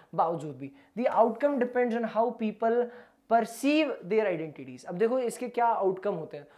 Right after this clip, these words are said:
तो उन्होंने बताया कि सिंपल ये कि मैं मेरी आइडेंटिटी कैसे परसीव करता हूँ। अगर मैं रखता हूँ कि मैं एक हिंदू हूँ, तो मेरी हिंदू के अंदर भी मान लो, अगर मान लो जैसे तुम लोग मूवी देखी होगी, कान्य कुब्जी ब्राह्मण्स होते हैं, मतलब तुम्हें डिविजन्स पता है,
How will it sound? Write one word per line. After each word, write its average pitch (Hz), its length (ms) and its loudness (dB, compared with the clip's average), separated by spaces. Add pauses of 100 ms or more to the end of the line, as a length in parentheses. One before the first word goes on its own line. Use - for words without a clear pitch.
(140)
तो 233 60 2
उन्होंने 262 200 4
बताया 269 180 4
कि 269 140 -2
सिंपल 240 300 -2
ये 254 160 -2
कि 277 120 -8
मैं 254 260 0
मेरी 269 220 0
आइडेंटिटी 247 520 -2
कैसे 262 260 -2
परसीव 202 340 -8
करता 170 280 -6
हूँ। 135 80 -16 (320)
अगर 226 220 4
मैं 254 100 4
रखता 247 220 2
हूँ 254 200 -2
कि 240 100 -8
मैं 226 500 -2 (220)
एक 226 340 2
हिंदू 214 560 2
हूँ, 262 280 2 (280)
तो 196 80 -6
मेरी 202 480 -4 (280)
हिंदू 220 260 0
के 240 100 -2
अंदर 247 240 0
भी 254 120 -4
मान 240 200 -2
लो, 240 100 -2
अगर 233 120 -2
मान 220 220 -4
लो 220 200 2
जैसे 202 240 -8
तुम 202 200 -6
लोग 202 100 0
मूवी 190 240 -4
देखी 190 260 -6
होगी, 196 160 -6
कान्य 208 300 -4
कुब्जी 185 300 -8
ब्राह्मण्स 170 440 -6
होते 165 180 -10
हैं, 165 80 -10
मतलब 226 260 -12 (160)
तुम्हें 208 200 -6
डिविजन्स 185 360 -6
पता 185 260 -8
है, 190 220 -10